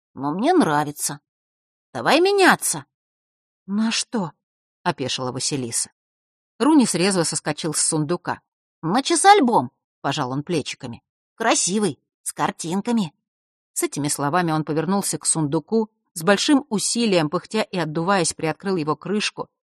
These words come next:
бесстрашно подпёр худым плечиком, одновременно шаря одной рукой внутри. Вытянув шею, Василиса с большим интересом наблюдала за его действиями, не зная то ли помочь, то ли не вмешиваться,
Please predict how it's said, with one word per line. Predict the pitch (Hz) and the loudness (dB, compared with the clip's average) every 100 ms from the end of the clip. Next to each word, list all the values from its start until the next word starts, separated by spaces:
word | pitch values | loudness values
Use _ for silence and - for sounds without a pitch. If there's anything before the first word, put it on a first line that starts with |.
| _ | _
бесстрашно | 196 214 - 208 208 190 | 2 2 2 2 2 0
подпёр | 165 165 - 202 | 0 -2 -2 -4
худым | 180 160 170 151 | -2 0 0 0
плечиком, | 151 202 - 185 147 - - - | 0 -2 -2 -4 -4 -4 -8 -4
одновременно | 165 185 185 247 202 175 | 0 0 2 0 0 0
шаря | 160 214 190 | 0 0 0
одной | 147 151 170 | 0 0 -2
рукой | 160 160 151 | -2 -2 -2
внутри. | 180 185 - 127 _ _ _ _ - | -2 -4 -8 -12 _ _ _ _ -2
Вытянув | 180 147 139 135 | 0 0 -2 -6
шею, | - 175 156 131 _ _ - | -4 -2 -2 -2 _ _ -4
Василиса | 185 - 262 277 208 | -2 2 2 2 0
с | |
большим | 165 175 - 247 | 0 0 0 2
интересом | 190 180 190 214 185 | 2 2 0 0 0
наблюдала | 175 160 165 190 180 | -2 -2 -2 0 0
за | 156 170 | 0 0
его | 165 | 0
действиями, | 190 202 208 - 131 131 131 - _ _ | 0 0 0 -2 -6 -8 -8 -12 _ _
не | 185 | -2
зная | 156 180 160 | 0 2 0
то | - | 0
ли | 202 156 | 0 0
помочь, | - 131 151 170 - _ _ | -2 0 0 -2 -6 _ _
то | 247 | 2
ли | 220 | 4
не | 175 | 2
вмешиваться, | 139 151 185 - 160 160 - | 0 0 0 0 -4 -4 -4